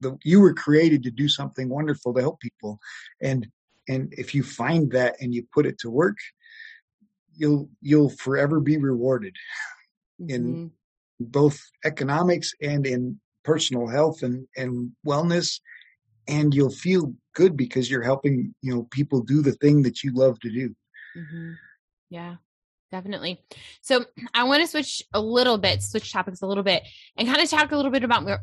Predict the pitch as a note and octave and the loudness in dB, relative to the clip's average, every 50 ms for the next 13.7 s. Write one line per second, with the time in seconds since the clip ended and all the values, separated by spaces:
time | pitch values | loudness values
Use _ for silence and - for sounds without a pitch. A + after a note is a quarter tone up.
0 | - - - A3 A3+ A#3+ A#3+ A3+ A3+ G#3 - F#3 F3+ G3+ A3 A3 A3 G3+ F#3 - | -8 -8 -4 0 0 2 2 2 2 2 0 -2 -4 -4 -2 -2 0 -2 -2 -2
1 | - F#3+ F#3+ F#3+ F#3 - - G3+ F#3+ F#3 F#3 F3+ E3+ E3 E3+ F#3 - - A3 A3+ | -4 -4 -4 -6 -8 -6 -4 -2 -2 0 2 2 2 2 0 -2 -6 -8 -8 -6
2 | A3 - - C4 C4+ C#4 D#4 C4 A3 - - - C4 B3+ C4+ D4+ D#4 C#4 C#4 - | -4 -2 0 2 4 2 2 0 -4 -10 -4 0 2 2 2 2 0 0 -2 -2
3 | - G3+ G3 - - - F#3 F3+ - - - F3+ F3 - - - - F#3 F#3 F3+ | 0 -2 -2 -2 -4 -8 -8 -8 -8 -6 -4 -4 -4 -4 -6 -8 -8 -8 -8 -8
4 | E3 F3+ F3+ F3+ - - - F#3 F#3 F#3 F#3 F3 - - G#3 G#3 G3+ - B3 A#3+ | -6 -6 -8 -8 -8 -10 -8 -6 -4 -4 -4 -4 -4 -2 -2 -2 -2 -2 -2 -2
5 | A#3+ G#3+ F#3+ F#3+ F#3 F3+ - - F3 D#3 D#3+ - - A#3+ C4 B3 C4 B3 A#3+ A#3 | -2 0 -2 -2 -4 -4 -8 -8 -8 -6 -6 -6 -4 -2 0 2 2 2 2 0
6 | A3 G#3 G#3 G#3 - - G#3+ G3 F#3+ F#3 F3+ - - F#3 F3+ F#3 G3 F#3 F3+ F#3+ | -2 -4 -6 -10 -10 -8 -6 -4 -4 -4 -4 -4 -4 -4 -4 -4 -4 -4 -4 -4
7 | G3 F#3+ F#3 F3+ F3+ - - F3+ F3+ F3 E3 - - - - _ _ _ - A3+ | -4 -4 -6 -8 -8 -8 -6 -4 -4 -4 -6 -10 -16 -20 -20 _ _ _ 0 2
8 | B3 C4+ E4 D#4 - E4+ D4+ C#4 B3 B3+ - - A3 G#3+ G3+ F3+ G3+ F#3 - F3+ | 2 2 2 2 2 2 2 2 2 0 0 0 -2 -2 -2 0 -2 -2 -2 -2
9 | F#3 G3 F#3+ F3+ F3+ - - - F#3+ F#3 F3 F3 E3 F#3 F#3 E3+ E3+ F3 E3+ E3+ | -4 -4 -4 -4 -6 -6 -6 -4 -2 -2 -2 -2 -4 -6 -6 -6 -4 -4 -2 -2
10 | E3+ E3+ - - - F3 E3+ E3+ E3+ D#3+ E3 E3 D#3+ D#3+ D#3+ D#3+ - - E3 D#3+ | -2 -2 -4 -4 -4 -4 -4 -4 -4 -4 -4 -4 -4 -4 -6 -6 -6 -6 -6 -6
11 | E3 - - - - - - _ - B3+ C4+ C#4 C4+ C4 B3+ B3+ B3 A#3 A#3 A#3 | -8 -8 -8 -8 -8 -8 -8 _ -4 -2 0 2 2 2 2 2 2 2 2 2
12 | A3 G3 F3 E3 E3 E3 - _ - - - B3 B3+ - C4 B3+ - A#3+ A3 G#3 | 0 -2 -2 -2 -4 -6 -10 _ -4 -2 -2 -2 0 -2 -4 -2 0 2 2 2
13 | G#3 G3+ - G3+ F#3+ F3+ F3+ E3+ - - E3+ E3+ E3+ | 2 0 -2 -6 -8 -6 -6 -6 -4 0 0 0 0